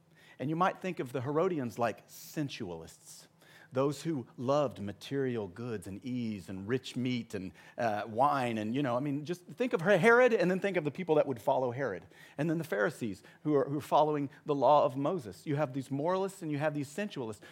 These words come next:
Well, as soon as these moralists' tables are sort of overturned by Jesus, they run quickly to the sensualists because really they were just self-absorbed sinners, absent the peace of God, who are just looking to control their life, see?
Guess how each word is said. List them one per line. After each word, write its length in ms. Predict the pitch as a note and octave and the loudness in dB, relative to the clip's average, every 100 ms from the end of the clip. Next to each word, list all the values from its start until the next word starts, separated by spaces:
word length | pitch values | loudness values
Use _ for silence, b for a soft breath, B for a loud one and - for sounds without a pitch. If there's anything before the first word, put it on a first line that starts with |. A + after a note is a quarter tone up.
| B | B
Well, 100 | F3 | -2
as 80 | E3 | -2
soon 180 | - C4 | -2 -2
as 120 | F#3 | -2
these 180 | F3+ C3 | -4 -2
moralists' 600 | C#3+ A3+ F3+ C3+ - - B - | 0 2 2 0 -2 -16 B -12
tables 460 | - G#3+ G3 C#3+ B2+ | 0 2 4 0 -2
are 60 | |
sort 200 | - E3 | -2 0
of 80 | C#3 | 2
overturned 520 | E3 E3+ D#3+ F3+ F#3 E3 | 2 2 0 -2 0 6
by 140 | F3 | 6
Jesus, 400 | D#3+ A3+ C4 - B B | 6 -2 -4 -8 B B
they 100 | C4+ | 10
run 260 | B3 A#3 G3 | 12 12 10
quickly 400 | - D#4 - E3 | 6 6 6 4
to 100 | D#3 | 4
the 80 | C3+ | -2
sensualists 800 | - G3+ - C3+ G2+ - - - b b b b | 2 0 2 0 0 -6 -16 -20 b b b b
because 320 | F#3 A3 D#3 | 6 8 6
really 340 | E3+ D4 G#3+ E3+ | 4 6 8 8
they 140 | F3 | 6
were 140 | E3+ | 4
just 240 | D#3 D3 - | 2 0 8
self-absorbed 680 | G3+ G3 E3+ C3 F3 C#3+ | 10 10 4 2 2 2
sinners, 460 | - A3 G#3+ B2+ - B B B | 0 -2 0 -2 -4 B B B
absent 560 | A3+ F3+ - G3+ F3 - | 8 8 8 0 -2 -4
the 60 | |
peace 280 | C3 F#3 E3+ | -2 -2 -2
of 140 | C3 A#2 | 0 6
God, 360 | G#3 D3 A#2 B B B | 6 6 2 B B B
who 140 | G3 F3+ | 4 4
are 60 | |
just 200 | C#3 F3+ | 4 -2
looking 320 | F3 F3 E3 | -2 -2 -2
to 120 | C3 D3 | -4 -2
control 440 | C#3 - F3 E3 | -2 2 4 6
their 160 | C#3 C3 | 4 2
life, 400 | E3 G#2+ - - | 0 -4 -12 -14
see? 240 | - F2+ | -12 -12